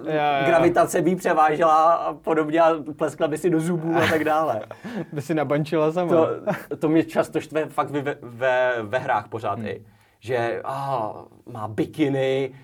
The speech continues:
Speaker 1: Hmm.
Speaker 2: ob-, který jen tak jako visej, aby zakryly jen to nejdůležitější na ten-, tenučkých nitkách a vá, pane bože, jděte do háje.
Speaker 1: No, jako popravdě radši, radši nějakou normálnější postavu, než, než úplně přehnaně,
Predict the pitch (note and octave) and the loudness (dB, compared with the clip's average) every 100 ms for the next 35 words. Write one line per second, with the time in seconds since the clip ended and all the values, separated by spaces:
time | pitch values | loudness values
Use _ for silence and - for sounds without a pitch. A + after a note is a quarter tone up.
0 | - - G#2+ G#2+ D3+ D3+ D3 - D3 C#3+ | -20 -16 -14 -6 -6 -6 -12 -4 0 2
1 | C#3+ D3+ D3+ C3+ D3+ - E3 C#3 C#3+ D#3+ | 2 2 2 0 0 0 2 0 2 2
2 | - C#3+ D3+ C#3+ C3+ D3 C#3+ D3 C#3 C#3+ | 2 2 2 0 0 0 2 2 2 2
3 | C#3+ D3+ C#3+ D3+ C#3+ D3 C#3+ E3+ D#3 D3 | 2 2 2 0 2 2 0 -4 -2 0
4 | C3+ C#3 D#3+ E3+ - D3+ D3+ D3+ D#3+ D3 | 0 2 0 0 0 2 2 2 0 0
5 | F3 D3 - D3+ - A2 A#2+ B2 - A2 | -4 -6 -2 -2 0 -2 -2 -4 -4 -6
6 | G2+ F#2+ G2+ G2+ G2 G2 G2 F#2+ G2 G2 | -6 -8 -8 -8 -8 -8 -8 -8 -8 -8
7 | F#2+ G2 _ _ - _ A#2 G#2+ G#2+ G#2+ | -10 -14 _ _ -20 _ -8 -6 -8 -12
8 | C3+ C3 F3 D#3 C3 C#3 D3 C#3 C#3+ C3 | -6 -4 0 0 0 -4 -4 -2 0 0
9 | B2 - C#3+ B2 A#2+ C#3 B2 A#2 B2+ A#2 | -2 -4 -6 -6 -8 -6 -6 -6 -6 -6
10 | A2+ A2+ A#2 A#2+ A#2 A#2 - A2 - A#2+ | -4 -4 -4 -8 -10 -14 -14 -12 -10 -8
11 | A#2 A2+ - A#2 A#2+ A2+ - B2 A2 A#2+ | -8 -8 -10 -12 -10 -10 -12 -14 -10 -8
12 | A#2 - A#2+ A#2 A2+ A#2 A2 | -8 -6 -8 -4 -2 -2 -2